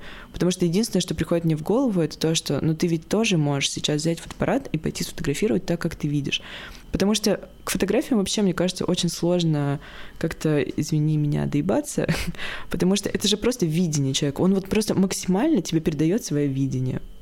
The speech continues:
Свои глаза просто переносит тебе. И что ты можешь сказать? «Ты неправильно видишь».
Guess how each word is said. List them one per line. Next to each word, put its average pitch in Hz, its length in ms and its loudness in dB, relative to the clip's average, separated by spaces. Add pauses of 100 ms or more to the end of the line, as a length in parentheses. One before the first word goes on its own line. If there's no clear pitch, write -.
(200)
Свои 196 240 2
глаза 160 560 2 (100)
просто 147 280 0
переносит 151 500 0
тебе. 123 360 0 (340)
И 196 80 6
что 214 180 4
ты 202 80 2
можешь 165 220 4
сказать? - 240 0
«Ты - 100 0
неправильно 190 460 4
видишь». 202 480 0